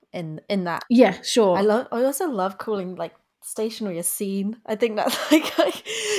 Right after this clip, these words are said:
Speaker 1: you never would have
Speaker 2: <laughs> Totally.
Speaker 1: expected it, would you? Being like, "Oh yeah, the stationery scene." <laughs> It's like
Speaker 2: Yeah, hundred percent. Yeah, and I mean, I know it's possible, and if that was my passion,
Speaker 1: Mm.
Speaker 2: if that was my true passion,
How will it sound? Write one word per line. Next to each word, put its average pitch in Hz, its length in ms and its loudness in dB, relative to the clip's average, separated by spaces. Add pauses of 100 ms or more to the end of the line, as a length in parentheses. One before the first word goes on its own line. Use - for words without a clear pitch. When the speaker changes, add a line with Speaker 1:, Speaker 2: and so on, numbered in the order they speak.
Speaker 1:
you 294 80 2
never 311 260 8
would 311 140 8
have 285 80 2
Speaker 2:
<laughs> - 0 -
Totally. 269 160 8
Speaker 1:
expected 247 400 0
it, 226 100 4
would 233 160 -2
you? 220 120 -2
Being 208 180 0
like, 202 120 -6
"Oh 208 100 -2
yeah, 208 260 0
the 196 100 -4
stationery 196 580 -6
scene." 190 460 -8 (140)
<laughs> - 120 -20
It's - 200 -12
like - 240 -8 (280)
Speaker 2:
Yeah, 254 420 4
hundred 262 320 4
percent. 208 360 -2 (680)
Yeah, 233 240 6
and 240 100 8
I - 20 8
mean, 262 320 4
I 240 100 8
know 254 420 8 (120)
it's 254 160 -2 (140)
possible, 240 460 2
and 233 120 6
if 220 140 0
that 220 180 2
was 220 200 4
my 208 160 4
passion, 190 600 -2
Speaker 1:
Mm. 165 260 -10 (440)
Speaker 2:
if 202 120 -2
that 233 100 2
was 226 100 -2
my 214 100 2
true 214 300 0
passion, 208 580 -4